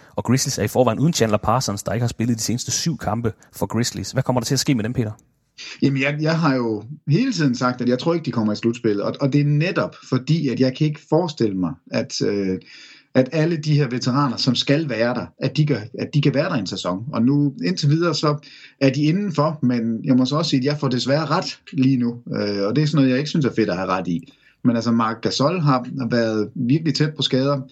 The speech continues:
Speaker 2: Conley, det samme. Og nu er den ene altså ude, og, og det kunne man et eller andet sted godt forvente. Og, og desværre, så er vi der nu, at man skal <laughs> til at bruge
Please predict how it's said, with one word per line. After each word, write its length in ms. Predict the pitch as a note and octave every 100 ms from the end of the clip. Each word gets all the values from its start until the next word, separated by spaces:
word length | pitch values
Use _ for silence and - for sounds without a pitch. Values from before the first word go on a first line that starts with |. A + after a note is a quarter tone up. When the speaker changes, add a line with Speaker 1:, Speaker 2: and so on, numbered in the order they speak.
| - _
Speaker 2:
Conley, 340 | - C3 D#3+ E3 D3
det 100 | B2+
samme. 400 | - A#2 B2+ D#3+ - - - _ _
Og 80 | D3+
nu 80 | F3+
er 40 |
den 100 | D#3
ene 200 | D3+ F3+
altså 200 | B2 A#2+
ude, 260 | A#2 D3 D#3+
og, 140 | A#2 A#2
og 120 | B2
det 100 | D3+
kunne 180 | - D#3+
man 240 | D#3+ -
et 100 | F#3+
eller 180 | A#3 F3+
andet 160 | D3 E3+
sted 200 | E3+ E3+
godt 220 | D#3+ D#3
forvente. 480 | D3+ D3 G3 G#2+ F2+ -
Og, 200 | A#2+ - -
og 160 | B2
desværre, 480 | D3 C#3+ D3 E3+ F#3+
så 120 | D3
er 200 | E3+ C#3+
vi 80 | F#3
der 180 | F3+ D#3+
nu, 200 | C#3+ F3
at 180 | A#2+ A#2+
man 200 | B2 A#2+
skal 280 | - A2+ A#2 - C#3+
<laughs> 340 | - - _ -
til 60 |
at 120 | F3+ A#2+
bruge 360 | C#3+ E3 F3+